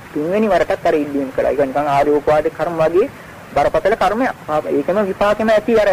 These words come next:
හිත නොසන්සුන් වෙන්නේ. ඒ තරම් බරපතල දෙයක්. උපස්ථායක තනතුර හැටියට, උපස්ථායකෙක් හැටියට ඇවිල්ලා, ඒ වත පිළිවෙලට අමතක කළා. බුදු පියාණන් වහන්සේ පිළිබඳ වත පිළිවෙලට අමතක කළා. අ, උපදේශත්, අ, නොතකා අර විදිහට භාවනා කරන්න ගියා.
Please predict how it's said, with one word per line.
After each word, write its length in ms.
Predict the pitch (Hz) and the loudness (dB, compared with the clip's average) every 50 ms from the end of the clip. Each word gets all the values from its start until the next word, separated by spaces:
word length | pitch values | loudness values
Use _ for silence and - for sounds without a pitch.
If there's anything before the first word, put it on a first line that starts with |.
| 185 | 2
හිත 200 | 175 - 202 - 196 196 | 2 0 0 0 0 0
නොසන්සුන් 500 | 180 175 - 180 165 151 - 165 156 143 | 0 -2 -2 -2 -2 -2 -4 -6 -4 -2
වෙන්නේ. 280 | 135 135 135 131 139 | -4 -4 -4 -4 -6
ඒ 80 | 143 135 | -4 -4
තරම් 220 | - 151 156 175 | -2 -2 -2 0
බරපතල 400 | 180 185 190 185 208 - 233 226 | 2 0 2 2 0 0 0 0
දෙයක්. 240 | 220 254 247 165 - - - - - - - - - | 2 2 0 0 -2 -8 -18 -20 -20 -20 -18 -6 -2
උපස්ථායක 460 | 170 156 - - 175 170 180 175 175 | -2 -2 -2 -2 0 0 2 2 0
තනතුර 300 | 175 175 175 165 175 170 | 0 -4 -2 0 0 0
හැටියට, 280 | 175 165 160 156 147 139 | 2 0 0 0 -2 0
උපස්ථායකෙක් 560 | - 143 - - 180 170 170 165 - 165 - | -2 -4 -4 -2 0 0 0 0 0 -4 -4
හැටියට 300 | - 170 - 170 - - 139 | -4 -4 -4 -2 -2 -2 -4
ඇවිල්ලා, 500 | 127 147 139 180 214 175 131 120 117 113 - - - - - - - | -2 0 0 0 0 0 0 -2 -2 -2 -4 -10 -12 -10 -10 -4 0
ඒ 140 | 165 185 | 2 2
වත 160 | 175 - 214 208 | 2 2 0 0
පිළිවෙලට 520 | - 208 190 185 185 185 185 180 175 - | -2 0 0 2 2 2 2 2 0 -2
අමතක 240 | 165 160 175 170 - 202 | -2 -2 -2 0 -2 -2
කළා. 400 | 202 175 156 131 123 120 113 - - - - - | 0 2 0 0 0 -4 -8 -8 -8 -14 -20 -12
බුදු 200 | 156 143 143 139 | -12 -6 -6 -4
පියාණන් 360 | 139 151 156 165 180 175 170 | -2 -2 -2 0 0 0 0
වහන්සේ 320 | 170 165 160 156 - 170 160 | 0 -2 -2 0 -2 -2 0
පිළිබඳ 300 | 165 160 165 160 160 156 | 0 0 0 2 2 2
වත 160 | 151 156 - | 2 2 0
පිළිවෙලට 380 | - 180 175 180 175 175 - | -2 0 2 2 0 0 0
අමතක 260 | - 160 185 208 240 240 | -2 -2 -2 0 -2 -2
කළා. 340 | - 196 170 139 131 110 - - - - - - - - - - - | 0 0 -2 0 -2 -6 -8 -10 -18 -20 -20 -20 -20 -20 -20 -18 -4
අ, 100 | - 175 170 160 | 0 2 2 4
උපදේශත්, 420 | 151 156 156 175 170 175 180 - 190 175 - - | 2 2 0 0 0 0 0 0 -2 -4 -4 -4
අ, 240 | - - 180 175 170 | 0 2 2 2 2
නොතකා 480 | 170 180 185 - 269 - - 139 - - - - - - - - - - | 0 -2 -2 -2 -2 -2 0 -2 -4 -4 -10 -18 -20 -20 -20 -20 -10 -6
අර 120 | 151 175 | -2 0
විදිහට 320 | 185 185 175 170 170 - | 2 2 2 0 0 0
භාවනා 380 | 220 202 202 196 190 190 190 190 | -2 0 0 -2 0 0 0 0
කරන්න 300 | 180 190 202 202 214 220 | 2 0 0 0 -2 -4
ගියා. 240 | 190 196 208 - - | -4 -2 -4 -4 -4